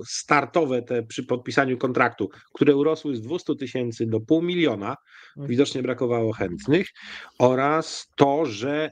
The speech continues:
Speaker 1: y, przemysł zbrojeniowy stał się atrakcyjnym pracodawcą w chwili
Speaker 2: Tak.
Speaker 1: obecnej dla wszystkich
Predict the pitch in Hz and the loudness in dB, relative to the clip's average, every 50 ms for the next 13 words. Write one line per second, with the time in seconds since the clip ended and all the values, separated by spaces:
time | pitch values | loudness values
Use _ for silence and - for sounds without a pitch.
0 | _ _ - 147 123 110 113 - 165 160 160 160 151 - 127 113 107 107 117 135 | _ _ -8 -6 -6 -4 -2 0 2 2 2 0 -4 -4 -6 -6 -4 -2 -2 -2
1 | 139 139 135 131 131 131 123 123 139 - - - 131 139 - - - 147 143 135 | 0 0 -2 -2 -2 -2 -2 -2 -4 -4 -2 -2 -4 -4 -2 -2 -2 -2 -2 -2
2 | - - 135 131 - - - 170 156 131 123 123 117 117 123 120 117 - - 123 | -4 -2 -4 -4 -2 0 0 0 0 0 -2 -4 -6 -4 -4 -6 -4 -4 -4 -2
3 | 117 113 104 - - - 107 104 98 - - 107 117 117 110 113 123 120 - - | -2 -2 -2 -2 -4 -8 -8 -8 -4 0 2 2 4 2 2 0 -2 -4 -4 -4
4 | 117 113 107 104 98 - - - 98 95 - - - 170 196 - | -4 -4 -4 -4 -6 -6 -6 -4 -4 -6 -4 -2 -2 -2 -2 -2